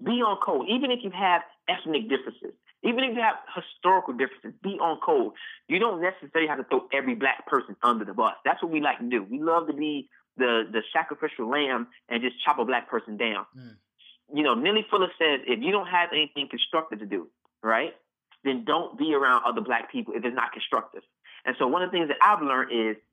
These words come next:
Speaker 1: if I'm not coming to your house to fix your car, to work on something, and to do something, I don't come to your house.
Speaker 2: Mm.
Speaker 1: Because then that's, that's too much free time. You know, if you're a Christian, they say that the, the, the devil, the devil time is idle time.
Speaker 2: Mm.
Speaker 1: So the more time you got, you're gonna get in, you're gonna get in trouble.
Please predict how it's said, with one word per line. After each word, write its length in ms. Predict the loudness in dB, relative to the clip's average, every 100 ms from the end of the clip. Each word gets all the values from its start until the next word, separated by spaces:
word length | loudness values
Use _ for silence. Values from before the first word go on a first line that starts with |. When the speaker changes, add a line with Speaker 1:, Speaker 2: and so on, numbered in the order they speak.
| _ -20 _
Speaker 1:
if 120 | 0 4
I'm 120 | 4
not 180 | 4 2
coming 200 | 0 -2
to 80 | 0
your 120 | 0
house 300 | 6 6 4 -2 _ -2
to 220 | 0 0 -6 -2
fix 160 | -2 0
your 80 | 0
car, 500 | 4 6 6 4 0 _ _ -8
to 80 |
work 260 | -2 0 2
on 140 | 0 -2
something, 280 | -6 -4 -6
and 100 | -2
to 60 | -4
do 40 | -2
something, 220 | -4 -2 2
I 120 | 4
don't 160 | 2
come 160 | -4 -10
to 80 | -6
your 140 | -4
house. 260 | -2 -2 -4 _ _ -20
Speaker 2:
Mm. 40 | -8
Speaker 1:
Because 240 | -2 0
then 160 | 0 2
that's, 180 | 0 0 -8 -8
that's 260 | -6 -6 -4
too 80 |
much 120 | -4 -4 -2
free 140 | 0
time. 340 | 0 0 0 -4 _ -4
You 100 | 0
know, 100 | 0
if 80 | 2
you're 100 | 0
a 40 |
Christian, 400 | 2 0 0 -2
they 120 | -2 0
say 140 | 2 2
that 180 | 0
the, 240 | -2 -4 -6
the, 80 | -6
the 20 |
devil, 300 | -2 0 0 -4
the 80 | -4
devil 220 | -2 -2
time 220 | 2 2
is 60 | 2 0
idle 140 | 0
time. 280 | -2 -6 -6 -10 -20
Speaker 2:
Mm. 180 | -20 -20 _ _ _ _ _ _ _ _ -2
Speaker 1:
So 80 |
the 80 | 0
more 200 | 2 0 4
time 220 | 4 4
you 60 | 0
got, 100 | 0
you're 60 | 0
gonna 160 | -2
get 100 | 0
in, 160 | -2 -4
you're 100 | -2
gonna 160 | 0 0
get 100 | -2
in 60 |
trouble. 300 | 0 0 0